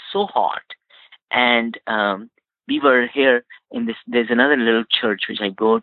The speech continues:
to, uh, once a month, and it's called Celebrate Life. And we were there. It was so hot, extremely hot, that, you know, we were perspiring. And then we were sitting, um,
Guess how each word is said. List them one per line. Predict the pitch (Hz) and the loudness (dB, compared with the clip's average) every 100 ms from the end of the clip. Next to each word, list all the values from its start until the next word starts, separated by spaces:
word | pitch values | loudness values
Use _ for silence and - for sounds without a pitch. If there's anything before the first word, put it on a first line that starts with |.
| - | -4
to, | 104 98 104 - - _ 101 | -8 -8 -12 -20 -20 _ -2
uh, | |
once | 104 127 - | 0 0 0
a | |
month, | 101 87 92 - | 0 0 -2 -6
and | 104 | -8
it's | - | -6
called | 101 98 - | -2 -2 -2
Celebrate | 113 110 104 98 - | 0 0 2 0 0
Life. | 90 80 - - _ - - - - | 0 -2 -4 -16 _ -20 -18 -14 -4
And | 120 | -2
we | 117 127 | 0 2
were | 113 | 2
there. | 117 139 | 2 2
It | 143 104 | 0 -2
was | 147 147 - - | -6 -6 -6 4
so | 254 233 | 4 4
hot, | - - 170 156 - - - _ _ _ - _ | -4 0 4 4 2 -6 -18 _ _ _ -20 _
extremely | 151 - - - 202 208 208 165 | -10 -8 -4 -2 -2 0 -2 -2
hot, | - 120 - - | 2 2 0 -2
that, | 127 - _ - | -2 -2 _ -12
you | 147 | -8
know, | 143 | -6
we | 131 | -6
were | 127 117 | -4 -6
perspiring. | - 120 - - 160 147 120 226 _ - _ _ _ _ _ _ - | -4 -6 -6 -4 -2 -2 -4 -8 _ -20 _ _ _ _ _ _ -2
And | 127 120 | 0 4
then | 120 117 | 2 2
we | 131 | 0
were | 127 - - | -2 0 0
sitting, | 190 151 135 - _ _ _ - | 0 -2 -4 -14 _ _ _ -2
um, | 117 113 107 104 | 0 2 0 -2